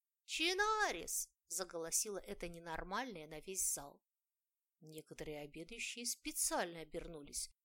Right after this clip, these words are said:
чтобы посмотреть на сумасшедшую, решившуюся привлечь внимание самого неуправляемого и конфликтного студента. «Как здорово тебя здесь встретить!» Девчонка что-то трещала про необходимость в личной беседе с парнем,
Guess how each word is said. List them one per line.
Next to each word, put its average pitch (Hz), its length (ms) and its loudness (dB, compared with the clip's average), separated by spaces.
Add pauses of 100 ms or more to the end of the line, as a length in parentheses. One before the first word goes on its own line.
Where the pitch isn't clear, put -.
(140)
чтобы 254 320 -4
посмотреть 233 600 0
на 170 80 -8
сумасшедшую, - 960 -2 (360)
решившуюся 208 720 0
привлечь 190 480 -2
внимание 190 580 -4 (320)
самого 277 560 4
неуправляемого 196 1000 -2
и 151 40 -8
конфликтного 170 640 -6
студента. - 680 -4 (680)
«Как 277 400 6
здорово 214 480 -2
тебя 160 260 -4
здесь 165 300 0
встретить!» - 720 -2 (640)
Девчонка 392 400 0
что-то - 320 -2
трещала 302 580 2
про 196 160 -2
необходимость 202 720 -2
в - 40 -8
личной 220 360 -4
беседе 214 400 -2
с - 100 0
парнем, 156 460 2